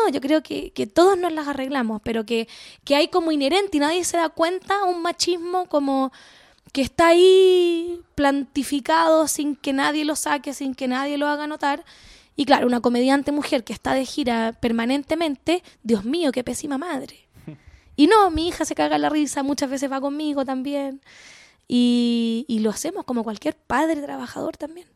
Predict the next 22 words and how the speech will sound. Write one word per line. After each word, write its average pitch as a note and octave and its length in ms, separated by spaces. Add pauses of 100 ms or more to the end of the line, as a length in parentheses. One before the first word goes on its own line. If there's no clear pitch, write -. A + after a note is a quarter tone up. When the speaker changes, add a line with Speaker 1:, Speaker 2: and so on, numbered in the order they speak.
(340)
Speaker 2:
Y C3 100
pero D3+ 140
es F#3 60
muy G3+ 120
importante F3 460
también, D3+ 520
eh, A2 500 (680)
que - 100
ustedes G3 260
marquen F#3+ 420
esas D3 300
diferencias, C#3 420
porque C#3+ 220
son F#3+ 120
cosas G3+ 200
que D#3+ 80 (180)
tal D3+ 160
vez F3+ 180
uno F3+ 180
no, D#3 380
no D3 180
ve. E3 240